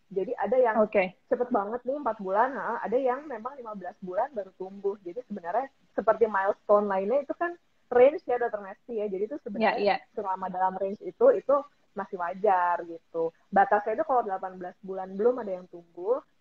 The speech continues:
Speaker 1: coba periksakan ke dokter gigi anak seperti itu.
Speaker 2: Oh, oke, oke.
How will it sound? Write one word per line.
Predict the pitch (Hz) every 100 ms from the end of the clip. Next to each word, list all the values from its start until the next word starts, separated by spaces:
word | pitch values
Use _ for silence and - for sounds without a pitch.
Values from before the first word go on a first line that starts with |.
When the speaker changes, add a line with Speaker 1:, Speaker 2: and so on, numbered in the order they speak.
| -
Speaker 1:
coba | 185 -
periksakan | 196 - 175 196 220
ke | 214
dokter | 202 - 180
gigi | 170 165 175
anak | - 165 165 - _ _
seperti | - 175 165 165
itu. | _ 170
Speaker 2:
Oh, | 220 214 - 208 214
oke, | - 220 202 196 190
oke. | 196